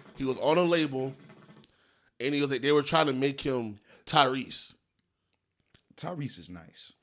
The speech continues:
Speaker 2: And I would actually like to see Tyrese versus Genuine with their, yeah, I would like to see that.
Speaker 1: That's crazy. But, um, they said they were trying to make him Tyrese, and he was like, "Yo, this isn't me."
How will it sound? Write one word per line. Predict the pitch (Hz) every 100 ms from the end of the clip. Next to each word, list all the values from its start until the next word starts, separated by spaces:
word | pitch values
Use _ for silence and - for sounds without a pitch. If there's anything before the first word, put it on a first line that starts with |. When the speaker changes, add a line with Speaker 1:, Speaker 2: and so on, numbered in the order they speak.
| _ _
Speaker 2:
And | - 165 170
I | 202
would | 226
actually | 185 190 180 165
like | 151 147 143
to | 139
see | 127 156 135 127
Tyrese | - 135 120 113 156 147 135 - - _ _ _ -
versus | 113 127 101 87
Genuine | 92 135 113 95 82 64 60 _ _ _ _ _ -
with | 123 139 104
their, | 135 117
yeah, | 123 147
I | 170
would | 170 147
like | 123
to | 113
see | - 107
that. | 104 95 - - _ _ _ _ _
Speaker 1:
That's | 101 95
crazy. | - 85 82 95 _ _ _ _ _
But, | 120 127
um, | 135 131 120
they | 143
said | 147
they |
were | 139
trying | 147 131
to |
make | 135
him | 131
Tyrese, | 120 123 110 139
and |
he | 120
was | 127
like, | 117
"Yo, | 107
this | 104 -
isn't | 123 104 90
me." | 78 143 131